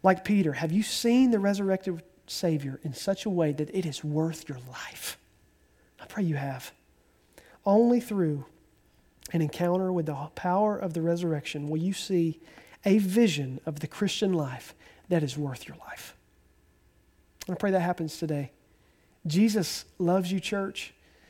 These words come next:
and Jesus is thrilled when we gather together in a unity that's rooted in God and rooted in the gospel. And I pray that you are encouraged today through the scriptures, and that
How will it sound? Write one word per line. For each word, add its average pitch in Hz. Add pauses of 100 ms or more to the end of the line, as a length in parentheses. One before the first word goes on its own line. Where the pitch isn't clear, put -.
(240)
and 165
Jesus 196
is 160
thrilled 185
when 156
we 170
gather 165
together 151 (540)
in 170
a 156
unity 180
that's 151
rooted 180
in 165
God 139
and 135
rooted 147
in 143
the 143
gospel. 143 (220)
And 180
I 165
pray 185
that 175
you 180
are 165
encouraged 160
today 151 (380)
through 180
the 160
scriptures, 165
and 185
that 170